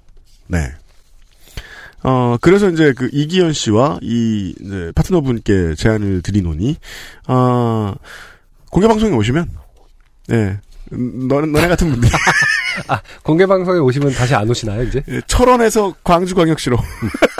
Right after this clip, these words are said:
Speaker 1: <laughs> 막 온다. <laughs> 네. 아, 저희가 그 한동안 이제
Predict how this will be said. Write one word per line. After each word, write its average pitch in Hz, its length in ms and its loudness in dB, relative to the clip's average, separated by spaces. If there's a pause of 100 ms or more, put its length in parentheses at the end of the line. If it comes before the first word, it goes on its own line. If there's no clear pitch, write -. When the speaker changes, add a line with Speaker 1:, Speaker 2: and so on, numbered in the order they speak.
(580)
Speaker 1:
<laughs> - 1040 -18
막 190 200 4
온다. 180 260 2 (200)
<laughs> - 200 -10
네. 214 80 4 (1700)
아, 131 520 -2 (300)
저희가 175 320 4
그 151 320 2
한동안 196 400 0
이제 135 120 0